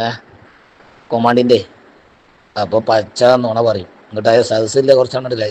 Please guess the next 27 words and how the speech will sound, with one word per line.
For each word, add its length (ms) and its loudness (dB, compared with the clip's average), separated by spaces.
വിളിച്ചേട്ടന് 520 0
ഉടുപ്പില്ലല്ലോ, 600 0
തല 200 0
കെട്ടിട്ട് 320 -4
ഇരിക്കാനാ 460 2
കുറച്ച്, 320 -2
എന്താ 160 2
പറയാ, 280 2
പറഞ്ഞാ 240 2
നമ്മള് 260 2
നാവ് 220 0
മോശമായി 280 -2
പോകും. 240 -8
ഏ, 20 -2
എന്തെങ്കിലും 520 4
അവിടെ 140 4
വിളിച്ച് 300 -10
പറയണേ. 320 -12
ഒരു 240 4
ഭയങ്കര 320 4
മരിക്കണം 380 -4
എന്നോ 280 -8
ഖബറോ 300 -2
മാഷറേ 420 -6
ഒരു 160 -8
ചിന്തയില്ലാത്ത 500 -8
ടീം. 160 -10